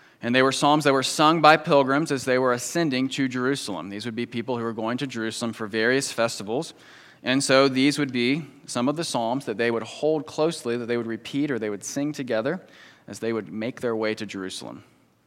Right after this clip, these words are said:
If you're a family and you go on road trips, you realize you might have many different ways of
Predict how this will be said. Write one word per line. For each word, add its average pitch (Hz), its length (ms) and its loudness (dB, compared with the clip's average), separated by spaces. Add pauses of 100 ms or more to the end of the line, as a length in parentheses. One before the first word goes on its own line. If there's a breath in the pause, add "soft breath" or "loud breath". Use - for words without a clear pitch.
(680 soft breath)
If 107 180 -8
you're 120 240 2
a 110 60 2
family 151 400 4
and 151 80 4
you 151 40 2
go 147 140 6
on 151 100 4
road 143 200 4
trips, 170 260 0
you 123 100 -2
realize 120 320 4
you 123 120 -2
might 120 160 4
have 123 280 2
many 131 300 2
different 131 320 -2
ways 131 340 4
of 120 240 -2